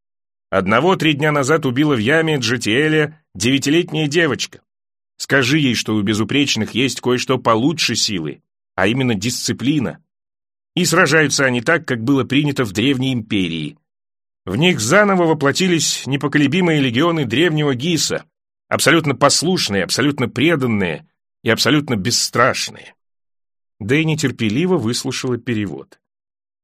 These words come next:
«Даже самые храбрые люди боятся смерти и увечья», возразил Арстон. Кразnis улыбнулся.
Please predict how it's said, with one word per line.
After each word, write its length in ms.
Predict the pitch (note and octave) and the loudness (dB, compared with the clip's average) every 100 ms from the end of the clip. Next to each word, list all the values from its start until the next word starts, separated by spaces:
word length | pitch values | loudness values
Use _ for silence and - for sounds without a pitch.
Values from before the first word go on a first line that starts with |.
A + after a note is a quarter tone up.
| _ - | _ -8
«Даже 440 | G2+ C3 D#3+ C#3+ | -2 2 4 2
самые 460 | C#3 D3 C#3+ C3+ B2 | 0 2 2 2 0
храбрые 540 | - A#2+ C3 A#2 A#2 | 0 0 0 0 0
люди 300 | A2 B2 B2+ | 0 -2 -2
боятся 480 | A2+ G#2 A2 B2+ - | 0 2 2 0 -4
смерти 460 | A2 G#2 A#2+ A#2 A#2 | -4 -2 -2 -4 -6
и 180 | - G#2+ | -4 -4
увечья», 800 | G#2+ F#2 A#2 A#2+ - G2 E2 - _ _ - | -2 -2 -2 -2 -4 -4 -6 -8 _ _ -2
возразил 560 | G#2 F#2+ F#2+ F2+ E2+ | 0 2 2 0 -4
Арстон. 520 | F2+ E2 D2+ - C#2 - _ _ _ _ _ | -2 -4 -4 -8 -12 -20 _ _ _ _ _
Кразnis 520 | G#2+ G#2+ G2+ G#2 F#2+ | 0 2 2 -2 -2
улыбнулся. 640 | G#2 G2 F2+ D2+ - D#2 | -2 -2 -2 -6 -6 -8